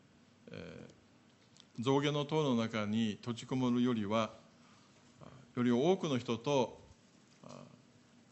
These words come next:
神の喜びを、福音を一緒に分かち合うようにと牧師に選ばん-、選んでくださった。え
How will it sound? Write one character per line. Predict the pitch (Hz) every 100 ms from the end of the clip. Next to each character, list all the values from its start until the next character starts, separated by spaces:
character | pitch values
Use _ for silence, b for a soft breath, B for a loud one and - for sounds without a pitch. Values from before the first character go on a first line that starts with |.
| - -
神 | 151 139
の | 113 101 92 - - - _ - _ _ - - - - -
喜 | 127 135 131
び | 120 135
を、 | 233 - - - - -
福 | - 120 131
音 | 113 110
を | 165 170 - B B -
一 | 120
緒 | - -
に | 165
分 | 143 143
か | 147
ち | 151
合 | 147
う | 143
よ | 143
う | 127
に | 113
と | 113 160 120 - - - _ - - - - - - - - - - - - - - 190
牧 | 147 143
師 | - 110
に | 113 247 - - - _ _ _
選 | 120 120
ば | 117
ん-、 | 107 107
選 | 120 117
ん | 104
で | 110 147
く | 143
だ | 113
さ | 104
っ | 90 -
た。 | - - _ - - - - - - - - - - - - - - - - - - - B B B B B B B B B
え | -